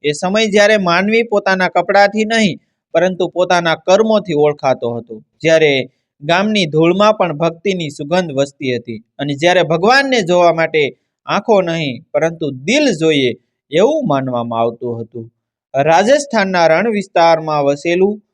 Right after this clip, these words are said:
એક નાનકડું ગામ, જ્યાં સૂર્યોદય સાથે લોકોના દિવસ શરૂ થતા અને સૂર્યાસ્ત સાથે ઈશ્વરના નામે દીવો પ્રગટતો. એ ગામમાં એક પ્રાચીન શિવાલય હતું, જ્યાં એક બ્રાહ્મણ રોજ શિવલિંગની પૂજા કરતો.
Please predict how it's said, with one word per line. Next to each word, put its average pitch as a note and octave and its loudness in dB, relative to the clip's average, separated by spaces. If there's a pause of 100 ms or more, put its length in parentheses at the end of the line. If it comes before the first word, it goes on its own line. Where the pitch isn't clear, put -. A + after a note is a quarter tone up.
(140)
એક D#3+ -4
નાનકડું D3+ -4
ગામ, A#2+ -2 (380)
જ્યાં D#3 -2
સૂર્યોદય F#3 2
સાથે D3 0 (460)
લોકોના D3+ 0
દિવસ D3 -2 (140)
શરૂ C3 -4
થતા A2+ -4 (340)
અને C#3+ -4
સૂર્યાસ્ત B3+ 2
સાથે E3+ 2
ઈશ્વરના A3+ -2
નામે D3 -2
દીવો D#3 -2
પ્રગટતો. B2 -6 (380)
એ C#3+ -2
ગામમાં A3+ 2
એક G#3+ 0
પ્રાચીન F#3 2
શિવાલય C3 0
હતું, A#2 -12 (340)
જ્યાં D#3 0
એક C3+ -4
બ્રાહ્મણ E3 2
રોજ G#3+ 4
શિવલિંગની D#3+ -2
પૂજા C#3 0
કરતો. A3 0